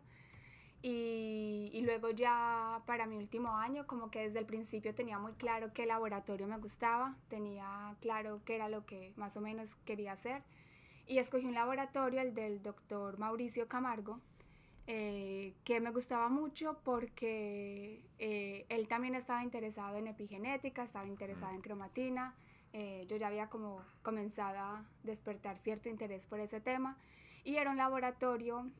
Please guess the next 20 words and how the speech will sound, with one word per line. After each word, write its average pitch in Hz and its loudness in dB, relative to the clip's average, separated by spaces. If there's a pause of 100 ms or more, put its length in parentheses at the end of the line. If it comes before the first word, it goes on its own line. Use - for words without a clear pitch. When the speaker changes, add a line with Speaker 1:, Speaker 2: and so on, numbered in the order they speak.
Speaker 1:
en 226 0
el 208 -2
que 220 -2
la 208 0
gente 208 -4
tenía 208 -2
muchísima 214 -2
libertad. 202 -2 (160)
Entonces, 214 -4
básicamente, 214 -4
uno 214 -2
llegaba 208 -2
con 226 -6
sus 208 -10
propias 196 -8
preguntas, 277 0
con 220 -8
sus 208 -10
propias 202 -8
ideas, 240 -2